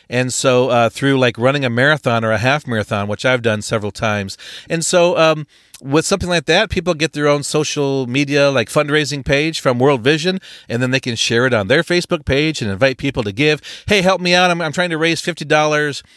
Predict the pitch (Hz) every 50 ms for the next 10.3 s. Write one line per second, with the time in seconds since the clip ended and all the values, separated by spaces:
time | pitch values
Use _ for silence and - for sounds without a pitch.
0 | _ _ _ _ - 113 117 120 117 113 110 110 113 104 - _ - _ _ _
1 | _ _ _ _ _ _ _ - - - - 147 127 127 135 139 139 123 - 156
2 | 151 151 147 143 143 143 - - 127 120 131 147 147 139 - - 143 139 - -
3 | 135 127 123 123 120 135 135 127 110 127 135 135 131 - - - - - _ -
4 | 120 139 143 139 117 143 131 - 110 - 147 156 143 - - 139 139 - 120 107
5 | 110 113 113 120 131 127 123 110 135 131 - - 156 151 147 131 - - 131 127
6 | - - 104 98 95 110 113 107 - - - - - - - 123 135 143 127 139
7 | 123 107 113 123 123 113 104 117 117 110 107 - - 151 143 127 _ _ _ _
8 | _ _ _ _ _ _ _ _ _ _ _ _ - - - - - 208 226 220
9 | 170 135 135 180 233 302 - - 214 175 156 156 165 175 - - 135 113 - -
10 | 113 117 113 107 104 95